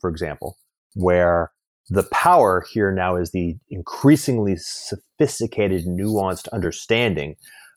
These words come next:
of cognitive neuroscience being used against a very large number of people, right? Billions and billions of people feeding this science, generating input into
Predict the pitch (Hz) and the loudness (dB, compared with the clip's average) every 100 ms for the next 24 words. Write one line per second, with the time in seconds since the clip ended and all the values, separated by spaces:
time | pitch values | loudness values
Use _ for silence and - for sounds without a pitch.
0 | - 90 85 - 123 104 87 76 147 101 | -2 -2 0 2 4 4 0 2 2 2
1 | - 73 73 73 - - _ _ _ - | 0 -6 -8 -10 -16 -20 _ _ _ -14
2 | 80 113 120 107 101 127 127 107 - 95 | 2 6 6 4 4 6 6 4 0 -2
3 | 95 90 - - 80 - 139 127 110 87 | -2 -2 -6 -8 -8 -2 2 4 4 2
4 | 85 92 117 113 104 92 85 80 - 156 | 0 2 2 4 2 -2 -4 -4 0 0
5 | 127 80 80 82 117 120 110 95 82 104 | 2 -2 -6 0 4 6 4 0 2 2
6 | 95 90 - 110 90 - - - 165 139 | 2 -4 -4 -4 -4 -8 -4 2 4 4
7 | 117 98 92 - 143 101 87 92 82 85 | 4 2 0 0 0 0 -4 -4 -6 0
8 | 120 135 120 104 98 92 135 160 127 113 | 2 4 4 2 0 -2 2 4 4 2
9 | 95 104 98 | 0 0 -2